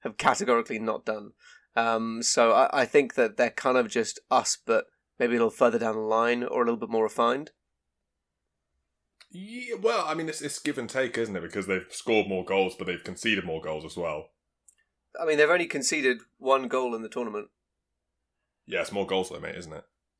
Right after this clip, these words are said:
Speaker 1: <laughs> One more goal. That's not, it's not a significant
Speaker 2: <laughs>
Speaker 1: outlay versus, like, us scoring one or, or no goals in every game. They've, they've got two
Speaker 2: Um,
Speaker 1: goals in two games, three goals in another.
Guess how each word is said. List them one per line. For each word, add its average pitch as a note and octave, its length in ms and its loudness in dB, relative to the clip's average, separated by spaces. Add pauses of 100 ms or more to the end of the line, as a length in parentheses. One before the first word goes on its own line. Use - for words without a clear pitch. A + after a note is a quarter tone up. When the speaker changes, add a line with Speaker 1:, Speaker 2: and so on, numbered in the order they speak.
(160)
Speaker 1:
<laughs> - 340 -14
One C#3 240 8
more A#2+ 180 0
goal. A2 260 -2
That's - 300 -4
not, D3+ 220 0 (180)
it's - 160 -6
not C#3+ 120 0
a D3 40 0
significant B2+ 760 -2
Speaker 2:
<laughs> - 40 -6
Speaker 1:
outlay A#2 520 0 (280)
versus, C3 260 2
like, B2 200 4
us B2+ 160 0
scoring A#2 380 -2
one A#2+ 360 4
or, A#2+ 200 -4 (200)
or A#2 140 2
no A#2 280 2
goals G#2+ 380 -2
in A2 60 -8
every G#2+ 220 -6
game. G2+ 340 -8 (440)
They've, A#2 220 -2
they've A#2+ 160 2
got A#2 280 0
two C#3+ 160 2
Speaker 2:
Um, G2+ 60 6
Speaker 1:
goals A#2+ 260 6
in A2 80 -6
two B2 180 -4
games, A2 300 0
three A#2+ 260 -4
goals A2 260 0
in A2 60 -6
another. G#2 360 -8